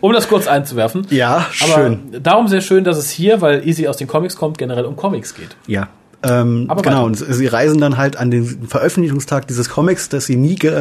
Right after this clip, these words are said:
Speaker 2: äh, gelesen hat.
Speaker 1: Nummer sechsundfünfzig.
Speaker 2: Ah, das hast du, das hast du gemerkt, okay. Ähm, ja, und dann, ähm, als sie dann in diesem Kiosk sind, um dieses Comic zu kaufen, äh, werden sie von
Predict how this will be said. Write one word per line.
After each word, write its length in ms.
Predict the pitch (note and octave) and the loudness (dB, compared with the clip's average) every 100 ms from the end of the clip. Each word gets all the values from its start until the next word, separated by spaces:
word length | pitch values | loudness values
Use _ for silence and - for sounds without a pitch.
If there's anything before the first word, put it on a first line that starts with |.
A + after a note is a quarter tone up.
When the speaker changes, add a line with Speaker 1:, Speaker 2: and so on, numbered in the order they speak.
| C#3 | -2
Speaker 2:
äh, 40 | C#3+ - - | -6 -16 -4
gelesen 380 | B2 D3+ D#3+ E3+ | 2 2 2 -2
hat. 240 | G3+ - - - B2 | -2 -8 -18 -14 -8
Speaker 1:
Nummer 160 | A#2+ | -4
sechsundfünfzig. 760 | D3 F#3+ G3+ G3 E3+ - - - - - B2+ | -2 -2 -2 -2 -4 -8 -14 -16 -16 -8 -4
Speaker 2:
Ah, 120 | A#2 | -4
das 120 | E2 | -4
hast 140 | G#2+ G2+ | -8 -6
du, 180 | F#2+ F2 | -6 -6
das 160 | F#2 - | -8 -8
hast 120 | F3+ | -8
du 40 | - | -8
gemerkt, 240 | B2 A2 - | -10 -10 -10
okay. 200 | - G#2 - - - | -12 -12 -14 -14 -4
Ähm, 680 | C#3 C3+ B2+ B2 B2 A#2+ A#2+ - - - - - - - _ - | 0 2 4 4 4 4 0 -6 -16 -14 -14 -16 -20 -20 _ -6
ja, 200 | G3 F3+ | 0 2
und 120 | B2+ | 2
dann, 300 | B2+ C3+ C#3 C3+ | 2 2 2 2
ähm, 420 | C3 B2 A#2+ A#2+ | 2 2 0 0
als 160 | C3 D3 | 0 2
sie 40 | |
dann 140 | C#3 | 2
in 40 | C3+ | 2
diesem 160 | B2+ | 0
Kiosk 320 | B2+ E3+ E3 E3 | 2 2 4 2
sind, 160 | D#3 | 2
um 120 | D3 | 2
dieses 260 | B2+ B2 A#2 | 2 0 -4
Comic 320 | - D3+ C#3+ | 0 0 0
zu 80 | C3 | -4
kaufen, 520 | - G3 G3+ F3 G3 - - - - - _ - | 0 0 2 0 -2 -6 -20 -20 -20 -20 _ 0
äh, 240 | C3+ B2+ | 2 4
werden 240 | C3+ D3 C3+ | 2 2 2
sie 100 | C#3+ | 0
von 540 | - C#3 C#3+ C#3 | 0 0 2 0